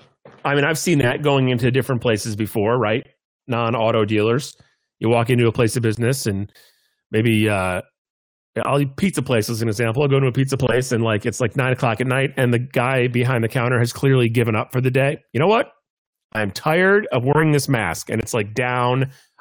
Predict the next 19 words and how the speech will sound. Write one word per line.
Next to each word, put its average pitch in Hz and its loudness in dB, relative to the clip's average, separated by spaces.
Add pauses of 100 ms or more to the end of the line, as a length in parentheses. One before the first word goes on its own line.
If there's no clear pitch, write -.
around 113 2
his 104 -2 (160)
chin. 92 -4 (640)
And 120 2
we, 139 4 (440)
it - 0
doesn't 190 2
matter 160 0
the 120 -4
politics 156 0
of 156 2
it, 156 -2 (260)
the 127 -4
C 170 -2
D 160 -2
C 165 -2
thing 165 0
of 160 0
it. 160 0